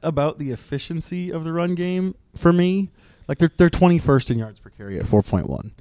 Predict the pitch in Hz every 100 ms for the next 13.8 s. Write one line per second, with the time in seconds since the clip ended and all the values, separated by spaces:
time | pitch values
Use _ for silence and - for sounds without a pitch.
0 | _ _ _ - 123 - 143 117 101 110
1 | 98 90 90 - _ - _ _ _ 135
2 | 131 117 - _ - 139 139 196 - 190
3 | 170 135 - 151 135 147 - 147 143 139
4 | 139 139 139 143 - 127 127 131 135 135
5 | 127 110 - 143 143 135 113 - 127 123
6 | - - _ _ _ _ - 127 113 120
7 | 131 - 113 117 120 - - 113 110 -
8 | 117 104 101 - 117 _ _ _ _ _
9 | _ _ 135 - 175 175 131 123 123 123
10 | 120 107 117 123 117 110 110 120 104 110
11 | 107 107 104 107 107 98 101 101 113 101
12 | 98 95 104 87 - 110 127 139 - 160
13 | 120 110 101 90 - - -